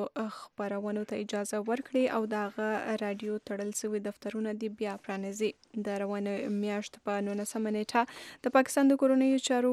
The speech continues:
وزارت د استخباراتي شبکې آی اس آی په راپور په اسلام آباد کې د مشال راډیو دفتر وتړل او د دغه راډیو په خپرونه یې بندیز ولګاوه. د آی اس آی په راپور کې د مشال راډیو باندې د پاکستان ضد خبرونه تورونه لګول شوي وو، خو مشال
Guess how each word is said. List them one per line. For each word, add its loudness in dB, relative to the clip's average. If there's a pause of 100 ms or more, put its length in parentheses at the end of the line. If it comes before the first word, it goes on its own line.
(100)
وزارت 0
د 0
استخباراتي -4
شبکې -4
آی -4
اس -10 (140)
آی 0 (300)
په -4
راپور -6
په -6
اسلام -4
آباد -4
کې -4
د -4
مشال -6
راډیو -4
دفتر -6 (380)
وتړل 2
او -2
د 0
دغه -2
راډیو -4
په -8
خپرونه -6
یې -6
بندیز -6
ولګاوه. -2 (460)
د 0
آی -2
اس -8
آی -4
په -2
راپور -6
کې -2
د -2
مشال -4
راډیو -2
باندې -4
د -8
پاکستان -4
ضد -4
خبرونه 0 (300)
تورونه 2
لګول -4
شوي 2
وو، 4 (400)
خو 8
مشال 8